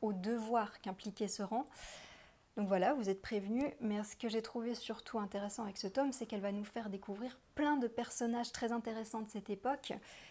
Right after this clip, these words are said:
qui seront plus ou moins proches, euh, d'elle. Et voilà, je sais pas comment elle l'a fait, mais ce tome s'intitule Marie-Antoinette, mais voilà, est-ce que c'est Marie-Antoinette la plus intéressante dans le lot ? Je sais pas. Après,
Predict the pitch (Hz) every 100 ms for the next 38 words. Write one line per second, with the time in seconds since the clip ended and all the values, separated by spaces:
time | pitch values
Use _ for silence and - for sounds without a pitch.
0 | - - - 214 - 220 208 220 208 214
1 | 202 196 - 240 233 - 196 185 - 185
2 | 233 269 - - - - _ - 214 196
3 | 196 - 214 254 254 202 196 202 208 196
4 | 190 190 202 - 285 294 240 190 - -
5 | _ _ - - 214 - _ - 262 247
6 | 233 196 196 - - 226 202 190 196 190
7 | 190 - 214 285 - - - - - 214
8 | 262 262 - - _ _ - - 226 240
9 | 262 - 214 - 233 233 220 226 233 233
10 | 233 247 226 220 214 214 208 208 - 208
11 | 190 214 262 233 - 247 226 - 208 -
12 | - 262